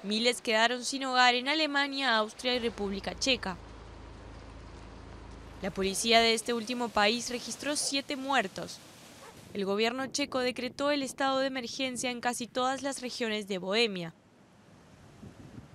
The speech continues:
Al menos cinco mil personas recibieron la orden de abandonar su casa. En Praga, el agua se apoderó de las calles, dejando casas y comercios completamente bajo agua.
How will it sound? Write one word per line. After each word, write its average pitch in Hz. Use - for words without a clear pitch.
Al 196
menos 202
cinco 214
mil 220
personas 247
recibieron 269
la 302
orden 240
de 233
abandonar 226
su -
casa. 170
En 185
Praga, 214
el 220
agua 233
se 254
apoderó 208
de 247
las 226
calles, 233
dejando 277
casas 330
y 254
comercios 220
completamente 262
bajo 202
agua. 175